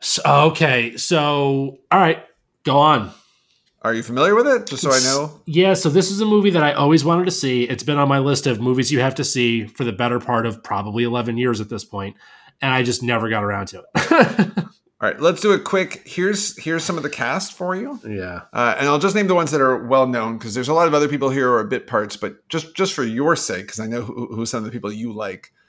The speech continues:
Speaker 2: Cast includes, uh, John Krasinski and Maya Rudolph as the leads.
Speaker 1: Yep.
Speaker 2: Allison Janney, Catherine O'Hara, Jeff Daniels, who I know you like.
Speaker 1: Oh, love.
Speaker 2: Jim Gaffigan, who I assume at least one of his bits is one of your favorite stand-ups, I assume.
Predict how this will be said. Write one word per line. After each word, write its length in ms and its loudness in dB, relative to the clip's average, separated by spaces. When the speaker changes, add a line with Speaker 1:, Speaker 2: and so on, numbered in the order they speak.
Speaker 2:
Cast 300 2
includes, 540 -4
uh, 460 -4
John 220 -4
Krasinski 440 -4
and 80 -4
Maya 160 2
Rudolph 380 0
as 80 -10
the 80 -4
leads. 500 -6
Speaker 1:
Yep. 320 -8
Speaker 2:
Allison 320 0
Janney, 420 -4
Catherine 380 -4
O'Hara, 640 -2
Jeff 300 0
Daniels, 480 0
who 100 -6
I 40 -8
know 100 -8
you 160 -10
like. 200 -10
Speaker 1:
Oh, 440 -2
love. 600 -4
Speaker 2:
Jim 300 -2
Gaffigan, 500 0
who 140 -2
I 80 4
assume 840 -2
at 120 0
least 260 -6
one 240 0
of 80 -4
his 140 -6
bits 280 -6
is 120 -12
one 160 -8
of 80 -10
your 80 -8
favorite 340 -12
stand-ups, 480 -10
I 80 -10
assume. 600 -12